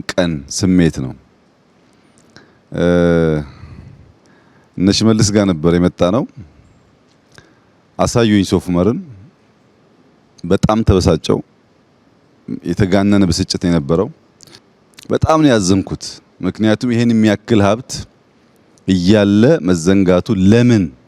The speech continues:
የሚል ቁጭት ፈጠረብኝ። የቁጭቱ መንስኤ ኬቡን ሙሉ አላየነው። ሙሉ ሄደን ብናየው እና አሁን የኢትዮጵያ መንግስት ሀብታም ነው ብለን እናስብና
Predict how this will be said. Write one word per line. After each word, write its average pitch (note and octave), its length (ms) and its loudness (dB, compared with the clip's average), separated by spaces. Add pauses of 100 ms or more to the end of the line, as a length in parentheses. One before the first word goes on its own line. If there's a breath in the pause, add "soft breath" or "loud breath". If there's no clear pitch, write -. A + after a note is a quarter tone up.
(120)
የሚል G2+ 440 2 (400)
ቁጭት G#2 340 0
ፈጠረብኝ። C#2+ 520 -4 (880 loud breath)
የቁጭቱ C#3+ 480 0
መንስኤ B2 380 2 (2000 soft breath)
ኬቡን C#3 380 4
ሙሉ B2+ 180 6
አላየነው። G2 440 -2 (1400)
ሙሉ C3+ 340 4
ሄደን G#2 360 2 (200)
ብናየው G#2+ 520 2 (300)
እና A2 180 2
አሁን G#2+ 160 2
የኢትዮጵያ G#2+ 320 0
መንግስት G#2 360 0
ሀብታም B2 400 -2
ነው A2+ 100 2
ብለን F#2+ 160 2
እናስብና F#2 540 2